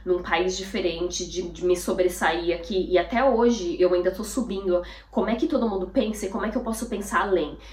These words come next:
Então, pra mim, a pessoa que tem T D A H, ela tá conectada com uma nuvem nova de ideias que as pessoas normais, average, que é médio, medíocre, né, o nome médio,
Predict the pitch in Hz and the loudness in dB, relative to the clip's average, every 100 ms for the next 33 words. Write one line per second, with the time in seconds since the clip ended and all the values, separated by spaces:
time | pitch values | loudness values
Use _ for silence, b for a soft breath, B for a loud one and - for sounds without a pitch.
0 | B 190 190 233 - 262 226 247 254 247 | B -8 -2 0 2 2 2 0 0 -2
1 | 226 247 311 - 214 247 208 175 175 185 | -2 -2 -2 -2 0 0 0 0 0 2
2 | 196 214 190 196 190 226 220 - 214 208 | 4 2 -2 -2 -2 -2 -4 -6 -2 -2
3 | 202 190 220 202 202 202 196 190 190 202 | -2 -4 -4 -4 -2 -4 -2 -4 -2 0
4 | 247 277 196 190 180 190 185 185 170 175 | 0 0 0 2 2 2 0 -2 2 4
5 | 202 226 190 - - 220 208 B B 233 | 4 2 0 -4 -4 -4 -4 B B -4
6 | - 311 262 214 196 180 175 160 175 233 | -4 -2 0 0 2 2 4 0 0 0
7 | 185 160 - - B B - 175 240 240 | -2 -4 -10 -16 B B 0 2 2 2
8 | 170 - - - - - - 180 170 175 | 0 0 -6 -10 -12 -16 -10 -4 0 2
9 | 240 233 165 156 B B 180 156 - 190 | 0 0 -2 -4 B B -2 -2 0 0
10 | 247 247 247 175 180 170 160 160 160 170 | 0 2 0 2 4 2 0 -2 0 2
11 | 208 226 165 165 | 2 0 -4 -6